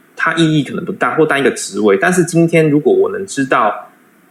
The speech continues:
这个产业，比如说可能半导体业的程式，程式设计师，他的薪资水准到哪边，那我可以去咨询到一个，例如说可能他是在联发科的，呃，软体的工程师，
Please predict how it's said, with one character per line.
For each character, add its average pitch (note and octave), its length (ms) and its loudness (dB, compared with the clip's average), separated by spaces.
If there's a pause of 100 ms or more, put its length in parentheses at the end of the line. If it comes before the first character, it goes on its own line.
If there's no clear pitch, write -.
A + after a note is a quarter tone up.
(140)
这 F#3 180 0
个 - 100 2
产 G2+ 360 -4
业， G#2 200 0
比 F#2 60 -6
如 F#2+ 80 2
说 B2+ 300 4
可 - 100 -10
能 F2+ 140 -10
半 C3+ 120 -2
导 G#2 140 0
体 - 220 -10
业 G2+ 180 2
的 F#2+ 380 -4
程 G#2 120 -10
式， B2 360 -2
程 G#2+ 240 0
式 C#3+ 120 0
设 C3 140 2
计 A2+ 160 2
师， - 240 -4
他 C#3+ 220 -4
的 C#3+ 80 2
薪 C#3 280 -4
资 C3 160 -2
水 G#2+ 200 -2
准 - 160 -4
到 A2 160 0
哪 - 240 -8
边， - 160 -4 (600)
那 E3 100 -2
我 G#2 200 4
可 - 160 -2
以 E3 60 4
去 E3+ 140 2
咨 - 260 0
询 A3+ 240 2
到 D#3 140 -2 (100)
一 E3+ 40 -8 (120)
个， - 300 0 (460)
例 E3+ 100 4
如 C#3 120 6
说 C#3 240 4
可 B2 140 -2
能 G2 100 2
他 A#2 160 0
是 A#2 160 -2
在 A2+ 160 -2 (300)
联 G2 160 -2
发 G#2+ 220 0
科 G#2 280 -2
的， G2 560 -2
呃， F2+ 380 -12 (240)
软 G2+ 160 -2
体 B2+ 120 -2
的 F#2+ 60 0
工 G2+ 160 -2
程 F#2 160 -10
师， - 360 -8